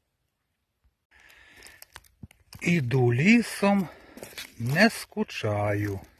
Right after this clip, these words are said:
Раді серце і душа.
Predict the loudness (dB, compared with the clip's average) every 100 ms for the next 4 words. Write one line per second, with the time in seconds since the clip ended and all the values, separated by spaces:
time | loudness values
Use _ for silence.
0 | _ _ _ _ -20 -20 -20 -20 -14 -6
1 | 2 2 2 0 -2 -4 2 4 2 -2
2 | -8 -8 -8 -12 -20 -20 -20 -20 _ _
3 | -20 -8 -6 -4 -6 -6 -6 -6 -4 -2
4 | -4